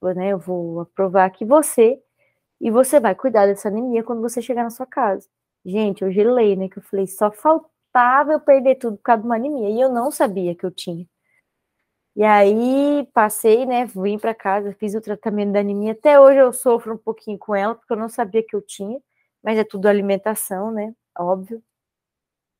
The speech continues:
E aí deu certo. Então, assim, é,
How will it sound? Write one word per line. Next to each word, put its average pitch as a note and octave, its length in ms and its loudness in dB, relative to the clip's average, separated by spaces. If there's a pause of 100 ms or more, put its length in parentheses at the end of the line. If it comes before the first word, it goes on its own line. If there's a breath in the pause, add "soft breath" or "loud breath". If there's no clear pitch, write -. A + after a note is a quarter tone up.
(140)
E A#3 100 6
aí G3+ 160 6
deu G#3 180 4
certo. A3 440 2 (420)
Então, G#3 260 -4
assim, B3 440 -2 (560)
é, G3 680 0